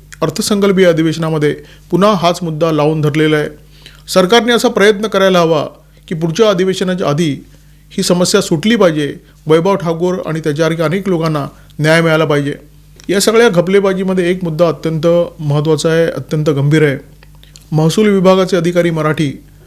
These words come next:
महापालिकेचे अधिकारी मराठी, नगरविकास विभागाचे अधिकारी मराठी, अपवाद असतील जे अमराठी असतील, परंतु बहुसंख्य मराठीच, पंच्याण्णव टक्के मराठी, तरीसुद्धा हे मराठी अधिकारी थोड्याशा पैशांसाठी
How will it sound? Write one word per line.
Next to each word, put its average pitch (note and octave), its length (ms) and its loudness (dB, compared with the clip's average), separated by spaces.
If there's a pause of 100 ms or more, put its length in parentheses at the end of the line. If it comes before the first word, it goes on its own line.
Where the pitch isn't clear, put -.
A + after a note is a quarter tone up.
(140)
महापालिकेचे F#3 560 2
अधिकारी E3+ 360 0
मराठी, D3+ 440 -4 (260)
नगरविकास G#3 640 2
विभागाचे F#3+ 420 2
अधिकारी E3+ 340 0
मराठी, D#3 420 -2 (720)
अपवाद A#3 380 -2
असतील G3 380 -4
जे D3+ 160 -4
अमराठी F#3 360 -2
असतील, D3 380 -4
परंतु F#3+ 400 -2
बहुसंख्य F#3 460 -2
मराठीच, F#3+ 520 0 (440)
पंच्याण्णव B3 420 0
टक्के G#3+ 220 -4
मराठी, E3+ 420 -2 (420)
तरीसुद्धा A3 540 2
हे F#3 140 2
मराठी F#3+ 360 2
अधिकारी F3 460 2 (480)
थोड्याशा F#3+ 340 2
पैशांसाठी E3+ 800 0